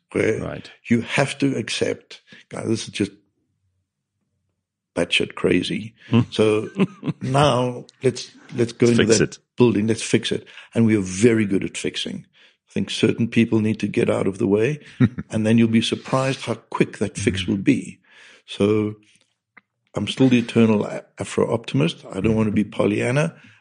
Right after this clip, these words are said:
Speaker 1: but I do have a sense that, um, maybe we, we're hitting that bottom bit.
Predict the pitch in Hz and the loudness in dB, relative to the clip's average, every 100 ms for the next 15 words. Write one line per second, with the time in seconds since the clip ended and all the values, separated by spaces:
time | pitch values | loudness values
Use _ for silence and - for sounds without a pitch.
0 | _ _ 101 95 95 110 107 107 107 - | _ _ 0 0 2 2 2 0 -2 -2
1 | - - 113 113 - 98 - - _ _ | -2 0 0 -2 -2 -2 -2 -10 _ _
2 | _ _ - 92 90 90 92 - _ _ | _ _ -12 -6 -4 -4 -8 -12 _ _
3 | - 120 123 120 117 107 98 101 - 113 | 0 2 4 4 2 2 -2 -2 0 0
4 | 113 107 101 _ _ _ _ _ _ _ | 2 0 -2 _ _ _ _ _ _ _
5 | _ _ _ _ _ _ _ _ _ _ | _ _ _ _ _ _ _ _ _ _
6 | _ 117 113 123 110 101 147 | _ 2 2 2 0 2 2